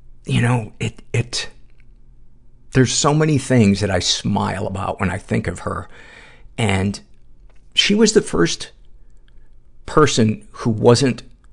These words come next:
whose gender wasn't binary that I got really close to. And there were so many experiences that I had with her. You know, when I shared some of the stuff from my past,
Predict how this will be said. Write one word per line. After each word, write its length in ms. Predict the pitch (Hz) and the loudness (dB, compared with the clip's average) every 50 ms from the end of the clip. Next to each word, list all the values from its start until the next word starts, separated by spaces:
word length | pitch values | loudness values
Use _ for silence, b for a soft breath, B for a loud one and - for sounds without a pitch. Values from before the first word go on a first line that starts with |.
| - - - - - - - - - - - | -20 -20 -20 -20 -20 -20 -20 -20 -20 -12 -4
whose 180 | - 113 104 | -2 -2 0
gender 380 | 95 98 120 110 113 110 107 98 | 2 2 4 4 6 6 4 4
wasn't 380 | 101 104 104 98 107 - 110 98 | 2 2 2 0 -2 -2 -4 -2
binary 760 | - 98 101 98 95 98 98 98 - - - - 127 127 - - - - - - - | -2 0 0 0 0 -2 -2 -4 -6 -8 -8 -8 -10 -10 -12 -16 -20 -20 -20 -6 0
that 180 | - 117 98 - | 0 0 2 0
I 120 | 107 104 | 0 -2
got 340 | 98 - 104 95 - - 101 | 0 0 -2 -2 -4 -4 -2
really 300 | 98 92 92 90 95 92 | -2 -2 -2 -2 -4 -8
close 440 | - - - 78 - - - - - | -8 -8 -8 -6 -6 -6 -8 -10 -10
to. 280 | - 73 - - - - b b b b b b b b b b b | -10 -10 -12 -12 -14 -16 b b b b b b b b b b b
And 480 | 107 98 90 90 90 95 98 101 98 - - - - - - - - - - - - - - - - - - - - - - - - - - - - - - - - - - - - - - - - - - - - - - - - - - - - - - - - - - - - - - - - - - - - - - - - - - - - - - - - - - - - - - | -4 -2 0 0 0 0 -2 -2 -4 -6 -14 -20 -20 -20 -20 -20 -20 -20 -20 -20 -20 -20 -20 -20 -20 -20 -20 -20 -20 -20 -20 -20 -20 -20 -20 -20 -20 -20 -20 -20 -20 -20 -20 -20 -20 -20 -20 -20 -20 -20 -20 -20 -20 -20 -20 -20 -20 -20 -20 -20 -20 -20 -20 -20 -20 -20 -20 -20 -20 -20 -20 -20 -20 -20 -20 -20 -20 -20 -20 -20 -20 -20 -20 -20 -20 -20 -20 -20 -20 -20 -20 -20 -6 -2 0
there 80 | 135 | 2
were 60 | 117 127 | 2 2
so 180 | - - - | 2 2 0
many 220 | 165 190 180 135 120 | 0 0 0 0 0
experiences 840 | - - - - 107 117 113 110 101 87 101 - - 82 - - | -2 -4 -4 -2 0 2 2 2 0 0 -4 -6 -8 -8 -6 -4
that 140 | - 98 98 | -4 -4 -4
I 140 | 95 98 80 | -4 -4 -6
had 400 | 82 98 101 98 101 104 98 - | -6 -6 -6 -4 -6 -6 -6 -6
with 160 | 90 90 - | -6 -6 -6
her. 440 | - - 95 95 92 78 95 - - | -6 -4 -4 -4 -4 -4 -6 -6 -6
You 100 | - 107 | -4 -4
know, 120 | 113 107 | -4 -2
when 140 | 107 113 117 | -2 -2 -2
I 100 | 120 123 | 0 -2
shared 320 | 123 - - 131 123 113 110 | -2 -2 -2 0 0 0 -2
some 220 | - 113 107 107 | -4 -4 -6 -6
of 40 | - | -6
the 80 | - | -6
stuff 320 | - - - - - - - | -6 -4 -4 -4 -4 -6 -6
from 180 | - - - | -8 -6 -6
my 160 | - - - - | -6 -6 -8 -8
past, 540 | - - - - - - - - - - | -8 -8 -6 -6 -8 -8 -10 -12 -14 -14